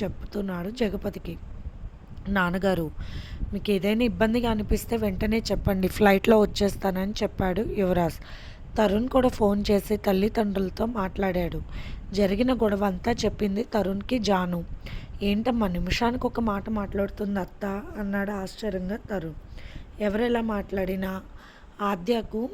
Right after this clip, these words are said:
మీ అన్నయ్యను చేసుకోవడం చాలా ఇష్టం. ఆ విషయం నాకు తెలుసు" అన్నది సాన్వి నవ్వుతూ. "నీకెలా తెలుసు?" అన్నాడు తరుణ్. "ఆడవాళ్ళం కదరా, అన్నీ కూడా చెప్పుకుంటాం చొరవగా" అంటూ నవ్వింది సాన్వి. ఆద్య ఫోన్ నెంబర్ సాన్వి దగ్గర ఉంది. సాన్వి మెసేజ్ చేసింది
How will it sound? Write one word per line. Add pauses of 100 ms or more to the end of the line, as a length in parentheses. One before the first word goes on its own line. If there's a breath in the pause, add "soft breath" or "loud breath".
(100)
మీ
అన్నయ్యను
చేసుకోవడం
చాలా
ఇష్టం. (540 loud breath)
ఆ
విషయం
నాకు
తెలుసు"
అన్నది
సాన్వి
నవ్వుతూ. (500 loud breath)
"నీకెలా
తెలుసు?" (120)
అన్నాడు
తరుణ్. (460 loud breath)
"ఆడవాళ్ళం (100)
కదరా, (180)
అన్నీ
కూడా
చెప్పుకుంటాం (100)
చొరవగా"
అంటూ
నవ్వింది
సాన్వి. (680 loud breath)
ఆద్య
ఫోన్
నెంబర్
సాన్వి
దగ్గర
ఉంది.
సాన్వి
మెసేజ్
చేసింది